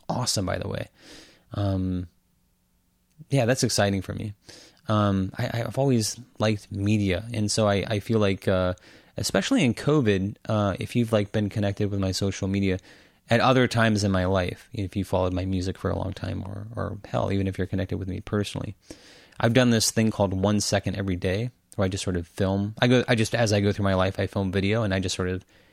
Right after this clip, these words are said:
I would take seconds from it for this app called One Second Every Day, and it basically just smashes these seconds together and makes kind of a cool montage of your life. And, um, I didn't do it for a couple, I did it for, like, four years in a row, and then I didn't do it for about a year.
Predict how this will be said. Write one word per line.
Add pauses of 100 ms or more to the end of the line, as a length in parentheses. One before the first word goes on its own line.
(120)
I
would
take
seconds
from
it
for
this
app
called
One
Second
Every
Day,
and (520)
it
basically
just
smashes
these
seconds
together
and
makes
kind
of
a
cool
montage
of
your
life. (540)
And,
um, (500)
I
didn't
do
it
for
a
couple,
I
did
it
for, (120)
like,
four
years
in
a
row,
and
then
I
didn't
do
it
for
about
a
year.